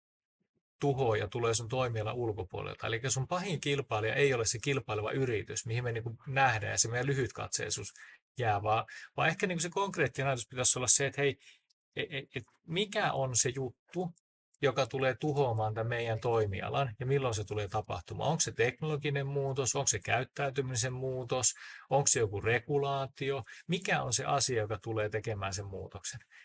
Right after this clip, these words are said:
Ja sitten niinku niitä pyrkii alkaa seuraamaan. Ja, ja jos ei me niinku sitä ymmärretä, niin, niin silloin on hirveän vaikea sanoa, että olenpa hyvä toimialaosaaja, jos en mä ymmärrä, mikä mun toimiala tulee muuttamaan tai tuhoamaan.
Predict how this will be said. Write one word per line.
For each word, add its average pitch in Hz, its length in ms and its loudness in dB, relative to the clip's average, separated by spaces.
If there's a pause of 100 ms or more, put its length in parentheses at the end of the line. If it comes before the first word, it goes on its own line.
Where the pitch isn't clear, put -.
(140)
Ja 120 60 2
sitten 175 280 2
niinku 160 140 -2
niitä 190 340 2 (240)
pyrkii 110 500 -6 (320)
alkaa 104 300 -4
seuraamaan. 98 680 -2 (360)
Ja, 120 140 0
ja 131 120 0
jos 196 300 4
ei 233 100 0
me 180 100 0
niinku 123 220 -2
sitä 120 280 2
ymmärretä, 110 760 -2 (260)
niin, 131 220 -6
niin 135 60 2
silloin 170 300 2
on 147 60 0
hirveän 147 320 2
vaikea 113 360 0
sanoa, 117 360 0
että 113 220 -4
olenpa 113 300 -4
hyvä 117 240 -2
toimialaosaaja, 98 920 -2 (720)
jos 107 180 6
en 117 60 -2
mä 117 80 0
ymmärrä, 120 300 0
mikä 117 220 -2
mun 113 120 -2
toimiala 101 480 0
tulee 101 240 -2
muuttamaan 95 500 -6
tai 98 180 -4
tuhoamaan. 95 520 -6